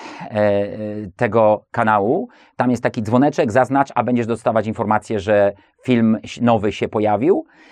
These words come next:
Zapraszam do tego, aby skorzystać z innych propozycji, które, a, e, są na tym kanale i tutaj są podane, e, właśnie propozycje filmów. No i zapraszam do tego, aby skorzystać z linku, gdzie są materiały bezpłatne.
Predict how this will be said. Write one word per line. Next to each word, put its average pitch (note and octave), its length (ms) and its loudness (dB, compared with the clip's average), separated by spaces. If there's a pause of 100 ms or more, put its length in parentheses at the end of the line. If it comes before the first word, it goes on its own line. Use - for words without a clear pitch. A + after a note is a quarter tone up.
(220)
Zapraszam C#3 520 0
do C3+ 320 4
tego, D3+ 280 2
aby C3+ 160 0
skorzystać D3 460 0
z - 200 -20
innych A#3 320 2
propozycji, B2 680 -4
które, A2+ 460 4 (320)
a, G#2+ 580 4
e, A2 260 -4
są B2+ 440 0
na A#2+ 180 2
tym A#2+ 160 -2
kanale B2 460 2
i - 60 0
tutaj - 220 -4
są A#2+ 140 -6
podane, A#2 420 0 (240)
e, G#2 200 -4
właśnie A2+ 720 -2
propozycje A#2 400 -4
filmów. B2+ 360 -4 (200)
No D#3+ 80 0
i G3 80 0
zapraszam G3 400 0
do E3+ 80 -2
tego, F#3 240 2
aby E3+ 140 0
skorzystać D#3+ 560 0
z G2+ 100 -4
linku, C#3 380 0
gdzie B2 320 4
są C3 300 0 (160)
materiały B2 540 2
bezpłatne. G2 500 -4